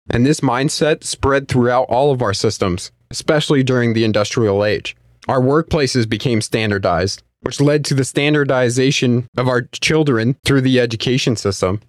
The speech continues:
eventually leading to standardized career paths where everybody must follow that same education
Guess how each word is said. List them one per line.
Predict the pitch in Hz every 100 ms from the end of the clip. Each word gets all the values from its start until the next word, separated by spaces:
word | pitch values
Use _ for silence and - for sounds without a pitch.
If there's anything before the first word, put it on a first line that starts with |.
| _
eventually | 113 151 165 - 156
leading | 135 143 135 127
to | - 127
standardized | - 135 127 120 117 113 107 -
career | 113 110 135
paths | - 110 78 - -
where | -
everybody | 101 131 139 135 120
must | 113 101
follow | 123 117 113
that | 107 107
same | - 139 151
education | 143 135 - 107 101 98